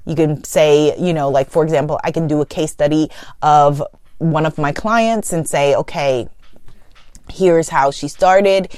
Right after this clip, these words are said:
here's what she used this for, here's who she was after my program or process or project or service or whatever it is." Another form of social proof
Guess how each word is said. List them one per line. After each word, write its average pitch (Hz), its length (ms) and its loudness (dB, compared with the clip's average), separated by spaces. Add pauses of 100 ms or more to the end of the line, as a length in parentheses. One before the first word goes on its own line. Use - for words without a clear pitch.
(120)
here's 151 320 -2
what 131 160 -4
she 175 120 -6
used 165 300 0
this 170 140 -2
for, 165 260 0
here's 147 360 -4
who 160 100 -6
she - 160 -8
was 143 320 -2 (340)
after 143 640 -2
my 127 380 -4 (100)
program 151 680 0
or 135 120 -4
process 147 720 -4 (260)
or 135 180 -2
project 151 840 0
or 131 220 -2
service 131 720 -2
or 131 120 -6
whatever 127 480 -2
it 92 100 -4
is." - 320 -8 (540)
Another 190 320 6
form 202 320 4
of 180 80 0
social 180 320 0
proof 381 340 2